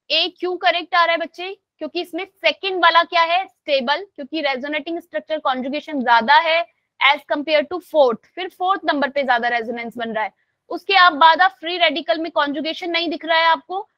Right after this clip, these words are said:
अब आप क्या देख रहे हो कि मिथाइल ग्रुप उसके आसपास कितने लगे हैं, वो उसको कितना ज्यादा क्या बना रहे हैं? स्टेबल। फर्स्ट वाला ज्यादा स्टेबल है as compare to third, क्योंकि इसमें फिनाइल रिंग लगी है जो कि क्या कर रही है, इस वाले कार्बन से इलेक्ट्रॉन का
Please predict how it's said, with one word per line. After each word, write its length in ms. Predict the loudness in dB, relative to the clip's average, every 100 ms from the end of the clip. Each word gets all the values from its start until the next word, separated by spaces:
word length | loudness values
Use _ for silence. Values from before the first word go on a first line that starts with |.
| _
अब 140 | 2 4
आप 140 | 4
क्या 160 | 4 2
देख 220 | 2 -6
रहे 100 | -8
हो 80 | -8
कि 160 | -6 -4
मिथाइल 540 | -4 -2 0 0 -2
ग्रुप 220 | -6 -8
उसके 220 | -12 0
आसपास 320 | 2 2 -2 -6
कितने 240 | -8 -12 -6
लगे 200 | -4 -4
हैं, 80 | -4
वो 120 | -4
उसको 180 | -6 -10
कितना 340 | -10 -6 -2
ज्यादा 220 | 0 -2
क्या 160 | 0 0
बना 220 | 2 2
रहे 140 | 2
हैं? 120 | 0 -4 _ _ -20
स्टेबल। 480 | -10 0 2 2 2 -2 _ _ _
फर्स्ट 380 | 4 4 4 2
वाला 300 | 4 4 2
ज्यादा 400 | 2 2 2 -2
स्टेबल 380 | -6 -6 0
है 120 | 0 0
as 80 |
compare 400 | -4 -8 -6 -8
to 220 | -8 -10 -10
third, 380 | 0 2 2
क्योंकि 460 | -2 _ _ -12 -10
इसमें 200 | -8 -8
फिनाइल 640 | -10 -8 2 4 4 0
रिंग 220 | -6 -6 -4
लगी 240 | -4 -4
है 80 | -6
जो 140 | -6
कि 120 | -8
क्या 220 | -6 -2 -2
कर 180 | -2
रही 160 | -6 -4
है, 120 | -6
इस 160 | -6 -2
वाले 200 | 0 2
कार्बन 400 | 2 2 0 -6
से 100 | -4
इलेक्ट्रॉन 500 | -6 -6 -4 -4 -2
का 220 | -2 -2